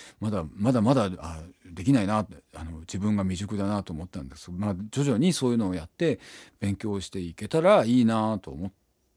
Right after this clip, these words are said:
てますね。うん、あと、そう、あれ、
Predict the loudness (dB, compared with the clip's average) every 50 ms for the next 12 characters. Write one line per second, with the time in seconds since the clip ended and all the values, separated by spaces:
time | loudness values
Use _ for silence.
0 | _ _ _ _ -10 -8 -8 -8 -10 -10 -12 -12 -12 -12 -10 -12 -12 -14 -16 -20
1 | -20 -20 -20 -20 -20 -20 -20 _ _ -2 -2 0 -2 -2 -4 -6 -6 -8 -8 -4
2 | -2 -2 -2 -2 -6 _ _ _ _ _ _ -20 -20 -18 -14 -10 -4 -2 0 0
3 | 0 -2 -4 -6 -12 _ _ _ _ -6 -6 -6 -6